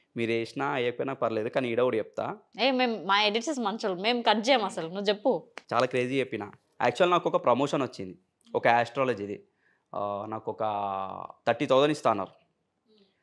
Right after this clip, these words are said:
Speaker 1: ఆ, ఆయనకి టెన్ ఇయర్స్ ఎక్స్పీరియన్స్ ఉందంట.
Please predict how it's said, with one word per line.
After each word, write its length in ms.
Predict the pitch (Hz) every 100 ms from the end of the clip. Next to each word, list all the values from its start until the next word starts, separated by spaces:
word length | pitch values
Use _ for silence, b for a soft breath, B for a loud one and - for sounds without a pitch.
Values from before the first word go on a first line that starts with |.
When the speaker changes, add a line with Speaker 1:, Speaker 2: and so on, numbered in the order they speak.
| _ _ - 101
Speaker 1:
ఆ, 380 | 104 101 98 -
ఆయనకి 280 | 117 123 -
టెన్ 180 | 131 143
ఇయర్స్ 240 | 151 151
ఎక్స్పీరియన్స్ 480 | 131 - 131 120 110
ఉందంట. 320 | 104 101